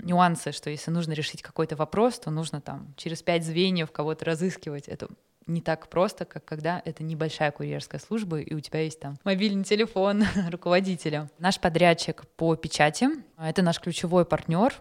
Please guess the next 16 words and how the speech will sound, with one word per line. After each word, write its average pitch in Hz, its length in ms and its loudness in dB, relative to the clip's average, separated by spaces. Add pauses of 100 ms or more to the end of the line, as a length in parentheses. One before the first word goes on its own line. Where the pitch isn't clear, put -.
(140)
У - 60 -10
нас 185 160 0
их 185 80 0
было 165 180 0
несколько. 156 800 -4
Это 175 100 -8
наша, 165 300 -2
наверное, 156 300 -2
четвёртая 170 500 0
итерация 160 640 -2
с 156 420 -6
подрядчиком, 170 580 0
и 160 40 -6
сейчас - 300 -4
мы 151 280 -4
вместе 147 720 -6